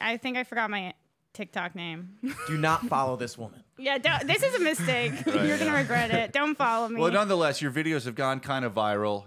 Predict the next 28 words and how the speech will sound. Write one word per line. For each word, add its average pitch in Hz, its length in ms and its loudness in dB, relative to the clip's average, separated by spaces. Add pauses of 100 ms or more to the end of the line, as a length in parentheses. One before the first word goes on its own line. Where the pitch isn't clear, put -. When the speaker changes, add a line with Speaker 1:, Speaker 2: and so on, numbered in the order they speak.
Speaker 3:
and 104 100 -8
they're 101 80 -4
very 113 280 0
funny. 101 520 -4 (120)
Speaker 1:
Thank 220 180 -4
Speaker 3:
Ju- 170 80 -4
Speaker 1:
you. 170 40 -10
Speaker 3:
just 202 220 -4
look 196 220 -2
for 175 160 -6
Lily 143 240 -2
Sparks 95 440 -4
out 76 160 -6
there, 73 140 -8
people. 78 200 -10
We'll 143 100 0
post 147 340 -2
it 117 40 -4
when 98 160 -4
we 92 100 -6
post 87 260 -6
the 80 120 -8
episode. 78 80 -4
Speaker 1:
Yeah, - 120 -2
yeah, - 220 -4
no. 208 260 -10 (400)
Find 226 260 -4
me. 208 220 -12